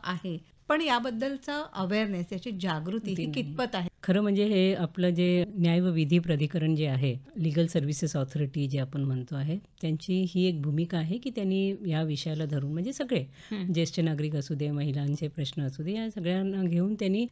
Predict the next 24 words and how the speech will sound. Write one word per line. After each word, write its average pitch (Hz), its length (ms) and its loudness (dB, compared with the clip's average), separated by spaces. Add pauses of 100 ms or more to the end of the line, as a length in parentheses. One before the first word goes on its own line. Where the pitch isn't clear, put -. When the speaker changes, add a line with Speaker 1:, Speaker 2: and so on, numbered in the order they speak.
Speaker 2:
जनजागृती 180 560 4
करणं 170 280 2
हे 220 140 0
त्यांचं 160 320 -2
काम 127 280 -4
आहे, 131 160 -2
म्हणजे 165 300 -2
त्यांचा 165 340 -2
तो 190 80 0
एक 175 160 2
अजेंडा 135 380 2
आहे. 143 220 -8
Speaker 1:
हा. 143 140 -4 (300)
Speaker 2:
तर 233 120 0
जनजागृती 240 720 4
तर 240 140 2 (120)
होणं 190 280 4
खूपच 180 380 0
गरजेचं 139 360 0
आहे 156 80 0
Speaker 1:
हम्म. 151 80 2
Speaker 2:
आणि 175 60 4
वस्ती 170 320 -2
पातळीवर 160 440 0